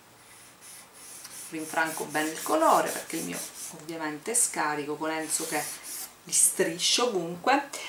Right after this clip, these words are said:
e rinfranco il colore anche nel margine esterno,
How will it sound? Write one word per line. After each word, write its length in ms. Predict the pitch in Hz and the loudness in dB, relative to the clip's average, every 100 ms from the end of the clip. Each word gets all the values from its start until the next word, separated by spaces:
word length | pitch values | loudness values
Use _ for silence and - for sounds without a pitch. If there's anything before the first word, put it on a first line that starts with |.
| - | 4
e 100 | 277 | 6
rinfranco 480 | 381 - 175 175 | 8 6 6 4
il 80 | 247 | 0
colore 540 | - 262 165 156 170 - | 6 8 10 8 6 4
anche 300 | 240 233 202 | 4 4 2
nel 140 | 180 | 2
margine 400 | 175 170 165 165 | 4 4 4 2
esterno, 760 | 151 - 170 - - 170 180 | 4 4 4 2 0 0 0